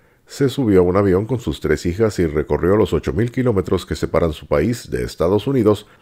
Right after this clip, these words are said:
para despedirse por sorpresa del chamán californiano Durek Verrett, su novio desde el año pasado.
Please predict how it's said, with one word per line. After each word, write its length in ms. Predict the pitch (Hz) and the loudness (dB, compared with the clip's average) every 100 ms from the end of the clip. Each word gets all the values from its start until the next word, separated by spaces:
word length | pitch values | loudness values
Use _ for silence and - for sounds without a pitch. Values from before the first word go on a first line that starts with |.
| _ - | _ 2
para 260 | 127 151 | 4 6
despedirse 680 | 139 131 - 127 131 127 120 | 4 2 2 4 4 2 0
por 180 | 110 107 | 2 2
sorpresa 520 | 110 95 92 110 123 | 2 2 2 4 4
del 180 | 95 78 | 2 2
chamán 400 | - 85 98 104 | 0 0 0 0
californiano 800 | 90 85 - 85 92 127 113 85 | 0 0 0 0 2 2 2 2
Durek 400 | 67 113 98 - 71 | 2 2 2 0 2
Verrett, 480 | 117 127 80 - - - _ | 2 4 2 0 -12 -20 _
su 240 | - 147 | -6 -2
novio 380 | 139 113 110 117 | 2 4 4 4
desde 260 | 107 71 65 | 4 0 0
el 100 | 64 | -2
año 240 | 78 78 | -2 -2
pasado. 540 | - - 73 62 57 | -4 -2 -2 -2 -4